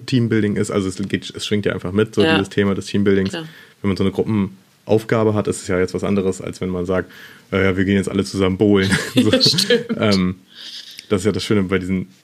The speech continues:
Speaker 1: Escape Games. Ich hatte schon öfter, dass sich dann der Chef, weil es waren ja große Gruppen, keine
Speaker 2: Mhm.
Speaker 1: Ahnung, zwanzig Personen oder so, das heißt, man hat in mehreren Durchläufen gespielt mit verschiedenen Gruppen, dass sich so der Chef so neben einsetzt oder zum Beispiel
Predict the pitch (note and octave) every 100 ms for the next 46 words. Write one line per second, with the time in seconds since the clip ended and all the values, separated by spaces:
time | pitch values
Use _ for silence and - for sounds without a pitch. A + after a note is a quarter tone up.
0 | _ - - F#2+ - G2 G#2 - - -
1 | - G#2+ C#3+ C#3+ D3 C3 C#3 A#2 A2 G#2+
2 | A2+ G#2 G2 - E3 - _ _ _ _
3 | - G2+ G2 G2 F#2 A2 A2 G#2 A2 -
4 | G2+ - F#2+ F#2 F#2+ F2+ F#2+ - _ _
5 | - G#2 F#2+ - F#2+ F#2+ A#2+ A2 G2+ G#2
6 | G2 F#2+ F#2+ - F#2+ F2+ F#2 F2+ F#2 F#2
7 | F#2 G2+ - G2 G2 F#2+ F#2 - F#2+ F2+
8 | F#2+ - F#2+ F#2+ F#2 G2+ G2 G2+ - -
9 | - - G2+ - G2+ G2 F#2 - C3+ -
10 | F#2+ F2+ G2 F#2+ F2 F#2 F#2+ - - F2+
11 | F2 F2+ - - - G2 F#2 - F#2+